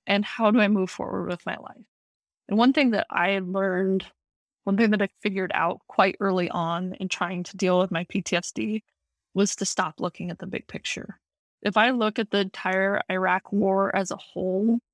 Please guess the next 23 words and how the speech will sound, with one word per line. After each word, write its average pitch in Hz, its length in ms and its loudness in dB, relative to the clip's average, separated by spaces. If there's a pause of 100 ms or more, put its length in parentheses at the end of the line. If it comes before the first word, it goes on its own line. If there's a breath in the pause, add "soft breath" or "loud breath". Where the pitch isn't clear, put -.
(680)
and 202 120 0
try - 240 0
to 190 100 0
justify 196 760 0
or 185 180 0
explain 190 720 0
my 180 220 0
role 190 480 2
within 196 400 0
that 175 260 0
war, 185 520 2 (360)
I 180 60 -10
can't. - 560 -12 (840)
If 202 80 -6
I 233 100 4
try 262 160 0
to 254 80 4
look 214 220 2
at 190 40 -4
the 208 80 0
whole 220 440 4
war 214 580 4 (500)
and 202 220 2